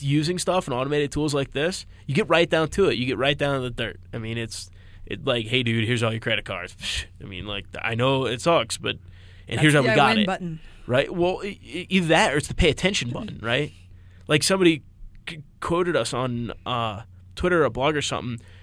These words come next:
Speaker 1: because of the comment that if the Windows little icon that said, "Click here to install updates," said, "Click here to not lose money," then people would do it.
Speaker 2: <laughs> Like,
Speaker 1: It's the
Speaker 2: twice
Speaker 1: same
Speaker 2: as
Speaker 1: thing,
Speaker 2: much.
Speaker 1: dude. Like, like,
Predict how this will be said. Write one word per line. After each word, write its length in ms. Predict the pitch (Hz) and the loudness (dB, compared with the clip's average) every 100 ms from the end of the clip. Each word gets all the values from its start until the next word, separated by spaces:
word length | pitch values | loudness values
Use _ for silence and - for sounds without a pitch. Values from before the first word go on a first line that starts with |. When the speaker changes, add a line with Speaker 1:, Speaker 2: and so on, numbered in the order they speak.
| - | -10
Speaker 1:
because 400 | - 120 143 123 | -4 2 2 2
of 420 | - 135 127 117 117 | 0 2 2 0 0
the 340 | 131 123 117 - - - - - - - - - - | 2 2 0 -6 -20 -20 -20 -20 -20 -20 -20 -20 -14
comment 500 | - 147 147 131 113 | -6 -2 0 0 -2
that 120 | 135 127 | -2 -2
if 140 | 120 | -4
the 120 | 123 | -6
Windows 600 | 123 139 151 143 131 117 | -4 -2 2 4 2 -2
little 180 | 143 135 | -2 -2
icon 440 | 120 123 - 143 151 | -2 -4 -2 -2 -2
that 160 | 127 | -2
said, 160 | - 120 | -4 -4
"Click 220 | - 135 | -4 -4
here 100 | 143 | -4
to 80 | 127 | -4
install 400 | 117 - 131 - | -6 -2 0 0
updates," 280 | - 131 139 | 0 -2 -2
said, 260 | - 117 - | -4 -6 -6
"Click 200 | 135 - | -8 -2
here 120 | 135 | -2
to 100 | 120 | -2
not 280 | 113 120 - | 0 -2 0
lose 220 | 131 117 | -4 -4
money," 340 | 107 107 156 - - | -4 -4 -4 -8 -8
then 100 | 139 | -4
people 220 | 113 139 131 | 2 2 2
would 140 | 113 | 2
do 180 | 120 156 | 2 2
it. 160 | 202 - | 0 -4
Speaker 2:
<laughs> 100 | - | -12
Like, 120 | 185 | -8
Speaker 1:
It's 80 | 165 | -4
the 60 | 180 | 0
Speaker 2:
twice 100 | 226 | 4
Speaker 1:
same 140 | 196 | 6
Speaker 2:
as 100 | 180 | 6
Speaker 1:
thing, 240 | 269 370 214 | 6 4 4
Speaker 2:
much. 120 | 180 | 4
Speaker 1:
dude. 220 | 165 190 | 4 4
Like, 260 | 160 151 - - - - 160 | 4 4 0 -18 -16 -10 2
like, 220 | 165 | 2